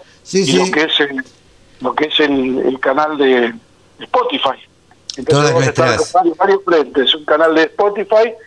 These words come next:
Speaker 2: para audios, eh, que es mucho más rápido,
Speaker 1: Claro.
Speaker 2: y canal de YouTube que tiene, viene con un video, eh, mucho más explicativo, ¿sí?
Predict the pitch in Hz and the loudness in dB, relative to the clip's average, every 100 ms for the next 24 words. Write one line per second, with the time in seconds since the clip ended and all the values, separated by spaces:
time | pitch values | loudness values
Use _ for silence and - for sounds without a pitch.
0 | - _ _ _ 139 143 139 180 214 226 | -20 _ _ _ 0 2 4 4 4 4
1 | 240 233 - - _ - - - 135 131 | 4 2 0 -8 _ -20 -20 -10 -6 -4
2 | 151 147 147 143 139 147 208 214 226 247 | -4 -4 -2 -2 0 0 -2 0 0 0
3 | 247 _ _ - 113 101 104 131 131 123 | -2 _ _ -4 0 0 0 0 0 0
4 | 127 - - - 147 170 175 180 185 - | -2 -8 -12 -4 0 2 2 2 0 2
5 | 220 240 160 135 151 151 143 139 151 147 | 0 0 -6 -4 0 2 0 0 -2 0
6 | - 156 - 160 226 190 381 381 381 - | 0 0 -2 -2 2 4 6 4 2 -2
7 | - - _ _ - 131 127 123 120 123 | -16 -20 _ _ -2 0 2 0 -2 -6
8 | 127 - 139 135 143 - - 143 151 147 | -6 -6 -4 -2 0 -2 -4 -6 -4 -2
9 | 185 190 180 175 175 - _ _ _ - | -2 0 2 4 2 -2 _ _ _ -4
10 | 170 | 0